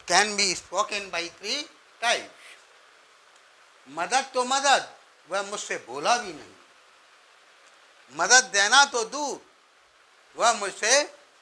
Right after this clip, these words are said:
बोला भी नहीं। मदद की तो बात छोड़िए, वह मुझसे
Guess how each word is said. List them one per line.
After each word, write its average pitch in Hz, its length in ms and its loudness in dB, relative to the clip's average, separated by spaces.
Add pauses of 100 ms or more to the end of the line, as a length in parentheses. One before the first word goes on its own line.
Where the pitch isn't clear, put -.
(200)
बोला 143 320 4
भी 254 160 -2
नहीं। 139 220 -16 (840)
मदद 165 360 0
की 269 160 -2
तो 277 140 4
बात 262 260 2
छोड़िए, 269 580 4 (500)
वह 170 160 -8
मुझसे 185 560 2